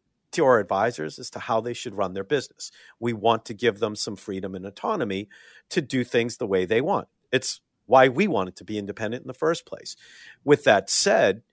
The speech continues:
you know, we want to make sure that we're providing resources and tools that best help them grow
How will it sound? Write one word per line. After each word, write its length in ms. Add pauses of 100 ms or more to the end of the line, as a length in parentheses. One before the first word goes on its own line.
(400)
you 60
know, 20
we 220
want 340
to 120
make 180
sure 220
that 140
we're 120
providing 600
resources 680
and 160
tools 400
that 260
best 220
help 220
them 160
grow 400